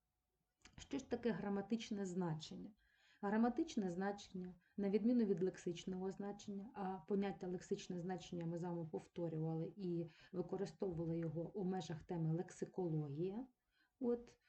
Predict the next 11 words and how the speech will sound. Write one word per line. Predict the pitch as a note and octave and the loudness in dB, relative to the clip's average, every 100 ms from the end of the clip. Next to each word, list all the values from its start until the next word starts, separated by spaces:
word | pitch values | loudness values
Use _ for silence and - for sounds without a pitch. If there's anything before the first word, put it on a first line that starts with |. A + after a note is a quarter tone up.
| - - A#3 | -20 -12 -2
е, | G#3+ | 0
самостійні | G#3 A#3+ A#3+ C#4 | 4 4 6 4
частини | C4 G#3+ G#3 F#3+ | 4 2 0 2
мови, | F#3 F3+ F3 E3+ | 2 2 0 2
крім | G#3+ G3 F3 | 2 2 2
лексичного | F3 - D#3+ F3+ E3 E3 | 0 -2 -4 -2 -2 -2
значення, | D#3+ D#3+ - D#3+ | -4 -6 -4 -2
мають | E3+ D#3+ D#3 | 0 0 -2
ще | - E3 | -4 -2
граматичне | C#3+ F#3+ A3 D#4 D#4 - B3 | 0 0 0 0 -2 0 0
значення, | A3+ A#3 A3 - G3+ G3 | 2 0 0 -4 -8 -8